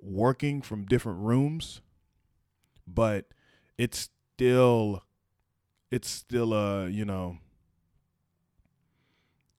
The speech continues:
just a <laughs> sheesh, man. Sheesh.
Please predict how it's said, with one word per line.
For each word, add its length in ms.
just 440
a 540
<laughs> 1200
sheesh, 600
man. 380
Sheesh. 880